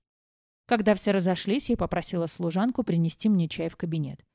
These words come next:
Еще минут тридцать у меня есть, чтобы провести их в одиночестве. Надо же,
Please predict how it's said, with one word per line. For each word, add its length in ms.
Еще 280
минут 300
тридцать 460
у 20
меня 200
есть, 440
чтобы 320
провести 520
их 160
в 40
одиночестве. 760
Надо 320
же, 220